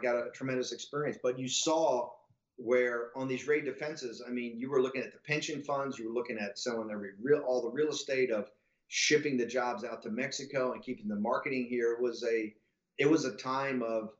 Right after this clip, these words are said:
deindustrialization. This is pre-China coming over.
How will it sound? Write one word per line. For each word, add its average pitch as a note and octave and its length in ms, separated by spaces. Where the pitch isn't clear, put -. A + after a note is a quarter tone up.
deindustrialization. B2+ 1120
This B2 180
is B2+ 80
pre-China C3+ 720
coming A2 340
over. G2+ 360